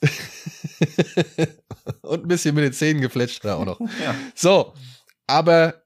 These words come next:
Speaker 1: ich kann's gleich mal vorwegnehmen, es hat sich gelohnt.
Speaker 2: Ah, puh, da war
Speaker 1: Meiner
Speaker 2: das
Speaker 1: Ansicht
Speaker 2: war
Speaker 1: nach.
Speaker 2: ja noch unklar, wie du drauf angesprochen hast.
Speaker 1: Ja, ja, ja, ja.
Speaker 2: Okay,
Speaker 1: Ja, ja.
Speaker 2: gut, gut.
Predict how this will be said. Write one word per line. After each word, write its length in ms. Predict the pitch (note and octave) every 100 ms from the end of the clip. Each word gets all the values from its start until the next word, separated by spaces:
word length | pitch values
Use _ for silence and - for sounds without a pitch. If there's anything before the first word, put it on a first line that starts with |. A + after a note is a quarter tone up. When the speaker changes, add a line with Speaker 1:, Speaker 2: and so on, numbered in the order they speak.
| -
Speaker 1:
ich 240 | C3+ -
kann's 260 | - C#3+ C#3+
gleich 220 | C3 C#3+
mal 100 | C#3+
vorwegnehmen, 500 | C3 B2 B2 B2+ B2
es 140 | - B2+
hat 120 | A#2
sich 180 | A2+ -
gelohnt. 400 | G2 F#2 F2+ - _ _ - - _
Speaker 2:
Ah, 200 | - A2 - _
puh, 180 | A2+ G2
da 100 | -
war 80 | G2+
Speaker 1:
Meiner 140 | G#2 A#2
Speaker 2:
das 80 |
Speaker 1:
Ansicht 240 | G2+ F#2 E2+
Speaker 2:
war 80 | A2
Speaker 1:
nach. 60 |
Speaker 2:
ja 100 | A#2+
noch 280 | A#2 A#2 A#2
unklar, 580 | D#3 C#3 A#2+ - G#2+ G#2+
wie 120 | A2+
du 440 | - A#2+ A#2+ A#2 - _ _ _ -
drauf 580 | - G2 G2+ G#2 - - _ _ _
angesprochen 840 | - A2 G#2 G#2 - - F#2+ D3+ B2
hast. 360 | G2+ G#2 - _ _ _ _ - _ _
Speaker 1:
Ja, 220 | G3 E4 D#4+
ja, 280 | C4 C4+ A#3
ja, 180 | G3+ G#3+
ja. 180 | F3
Speaker 2:
Okay, 180 | - -
Speaker 1:
Ja, 100 | -
ja. 60 | -
Speaker 2:
gut, 200 | F3+ -
gut. 160 | -